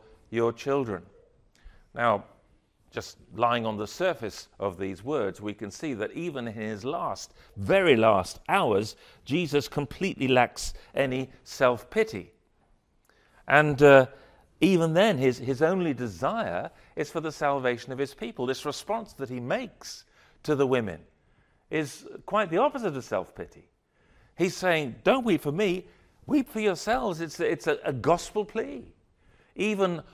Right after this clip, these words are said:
on his way to, uh, the cross.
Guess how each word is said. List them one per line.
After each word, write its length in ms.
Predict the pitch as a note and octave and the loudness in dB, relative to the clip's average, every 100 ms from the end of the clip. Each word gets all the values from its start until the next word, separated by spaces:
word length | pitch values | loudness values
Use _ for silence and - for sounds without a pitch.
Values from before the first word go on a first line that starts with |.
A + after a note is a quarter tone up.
| - - | -8 2
on 180 | E3 | 4
his 220 | D3+ D3 A#2+ | 4 -2 2
way 460 | C3+ C3+ C3 B2 - _ _ - | 8 10 8 4 -6 _ _ -2
to, 400 | C#3+ C3 B2 B2 _ - - | 2 4 2 -2 _ -20 2
uh, 240 | A#2+ B2 | 6 6
the 200 | A#2 B2+ | 6 2
cross. 640 | - C#3+ A#2 - - - | 2 2 2 0 -12 -16